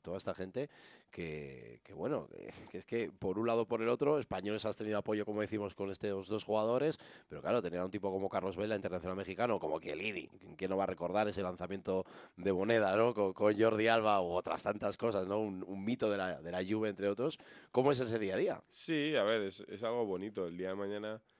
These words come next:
Speaker 2: pues es algo que le puedes contar a tus hijos y,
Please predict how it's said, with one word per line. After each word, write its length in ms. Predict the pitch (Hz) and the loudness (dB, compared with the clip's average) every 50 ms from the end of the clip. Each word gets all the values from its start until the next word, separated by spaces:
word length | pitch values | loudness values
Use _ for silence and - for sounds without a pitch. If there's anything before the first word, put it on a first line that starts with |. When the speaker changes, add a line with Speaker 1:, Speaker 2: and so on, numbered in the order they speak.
| _ _ _ _ _ _ | _ _ _ _ _ _
Speaker 2:
pues 140 | - 107 110 | -20 -20 -20
es 120 | 104 98 | -10 -6
algo 200 | 110 98 101 104 | -6 -4 -4 -4
que 60 | 95 98 | -4 -6
le 80 | 95 | -6
puedes 360 | 87 92 95 95 92 87 - | -4 -4 -6 -4 -6 -8 -10
contar 340 | - - 92 90 87 92 87 | -12 -12 -12 -10 -8 -8 -8
a 60 | 85 | -8
tus 220 | 82 80 85 - - | -8 -10 -14 -12 -12
hijos 480 | 110 - - 101 101 101 104 101 92 | -12 -10 -8 -10 -8 -6 -8 -8 -10
y, 260 | 95 90 87 85 82 | -12 -12 -10 -12 -12